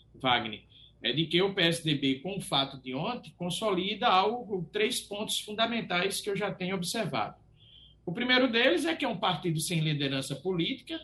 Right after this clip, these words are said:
e sem liderança popular. Então, Fernando Henrique conseguiu, quando presidente do Brasil, ser uma grande liderança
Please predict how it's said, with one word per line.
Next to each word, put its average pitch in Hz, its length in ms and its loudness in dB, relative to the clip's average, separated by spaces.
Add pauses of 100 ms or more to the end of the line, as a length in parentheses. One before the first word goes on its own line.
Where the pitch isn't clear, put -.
e 156 60 -8
sem 147 240 -4
liderança 135 540 -2
popular. 127 640 -2 (580)
Então, 139 260 -2
Fernando 147 400 2
Henrique 139 400 0
conseguiu, 135 720 0
quando 131 200 -6
presidente 127 480 -6
do 123 80 -6
Brasil, 120 460 -2
ser - 140 -2
uma 131 120 0
grande 143 360 2
liderança 139 840 2